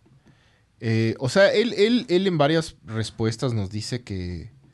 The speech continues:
o sea, nos deja claro que él cree que, que la Cueva de los Tallos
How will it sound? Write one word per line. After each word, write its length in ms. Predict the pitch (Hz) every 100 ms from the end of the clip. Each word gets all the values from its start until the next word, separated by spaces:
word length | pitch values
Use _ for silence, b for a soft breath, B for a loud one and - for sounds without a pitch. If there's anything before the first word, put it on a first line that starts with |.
| _ _ _ _ _ _ -
o 40 |
sea, 140 | 117 113
nos 140 | 117
deja 220 | 127 131
claro 260 | - 113 113
que 100 | 113
él 140 | 113
cree 280 | 113 117 117
que, 380 | 107 98 92 78
que 100 | 101
la 120 | 92
Cueva 200 | 87 117
de 80 | 113
los 140 | 98 -
Tallos 480 | 104 110 107 -